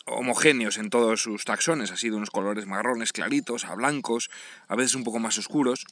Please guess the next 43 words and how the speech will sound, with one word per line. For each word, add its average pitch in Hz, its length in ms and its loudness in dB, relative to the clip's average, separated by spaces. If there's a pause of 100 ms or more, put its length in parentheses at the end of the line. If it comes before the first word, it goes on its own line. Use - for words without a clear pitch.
(480)
y 127 120 4
varía, 135 300 8
eh, 147 440 8
su 143 140 2
color 147 420 6 (100)
frecuentemente 127 600 2
con 160 160 2
la 110 60 2
humedad. 135 280 4
Por 98 100 -4
ejemplo, 123 300 -2
estas 123 220 0
las 113 120 -2
vemos 127 320 -4 (460)
no 127 320 0
muy 123 140 2
cargadas 131 280 2
de 147 80 -2
humedad, 156 260 2
pero 117 140 -6
si - 80 -4
nos 95 120 -8
vamos 117 260 -4
a 120 100 0
estos 117 220 -4
ejemplares 127 360 -2
de 127 60 -2
aquí, 123 140 -6
les 120 100 -4
vemos 113 240 -2
más 110 180 -4
oscuros, 202 380 -4
siendo 123 280 -4
la 113 100 -2
misma 101 260 -6
especie. - 420 -8 (720)
Eh, 123 1040 6
las 127 240 6
especies 135 380 0
del 135 100 -2
género 139 180 0
Satirella 143 540 2 (260)
no 151 460 6